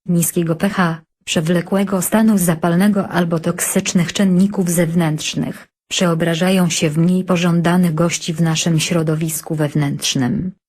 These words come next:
Pasteur naruszył postulaty doktora medycyny Roberta Kocha dotyczące patogenów.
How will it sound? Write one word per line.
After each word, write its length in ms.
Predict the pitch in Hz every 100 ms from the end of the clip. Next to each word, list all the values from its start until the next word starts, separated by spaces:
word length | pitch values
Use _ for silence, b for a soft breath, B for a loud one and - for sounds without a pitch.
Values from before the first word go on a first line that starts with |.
| _ _ _ _ _
Pasteur 440 | 208 202 - 160
naruszył 480 | 170 165 202 202 202
postulaty 680 | 190 165 - 170 196 202 180
doktora 520 | 160 156 - 156 160
medycyny 640 | 156 151 160 - 175 165
Roberta 500 | 156 151 170 160 156
Kocha 320 | 160 196 202 180
dotyczące 640 | 175 180 - 202 202 175
patogenów. 960 | 175 147 151 151 139 147 - - -